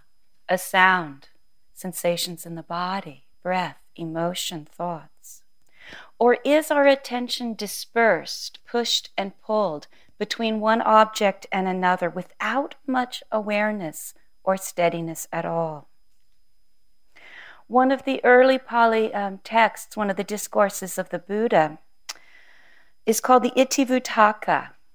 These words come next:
And in the Itivuttaka, the Buddha says, "A practitioner should so investigate that as she investigates, her consciousness is not distracted and diffused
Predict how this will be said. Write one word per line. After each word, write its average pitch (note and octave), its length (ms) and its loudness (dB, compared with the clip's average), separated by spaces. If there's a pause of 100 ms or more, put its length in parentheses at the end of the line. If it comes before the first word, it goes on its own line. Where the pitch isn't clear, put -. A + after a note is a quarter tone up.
(380)
And A3+ 400 6
in C4 180 4
the C#4 120 2
Itivuttaka, B3+ 960 2
the G#3 100 2
Buddha A3+ 320 2
says, G3 680 0 (440)
"A A#3 100 4
practitioner A#3+ 1300 2
should - 280 -4
so A3+ 280 4
investigate G#3 1200 0 (480)
that A#3 220 8
as B3+ 540 4
she - 240 -2
investigates, A#3 1120 0 (280)
her G#3+ 120 4
consciousness A#3+ 1040 2
is G3+ 200 -6
not G#3 320 0
distracted G#3 960 2
and G3+ 200 -2
diffused G3 640 -6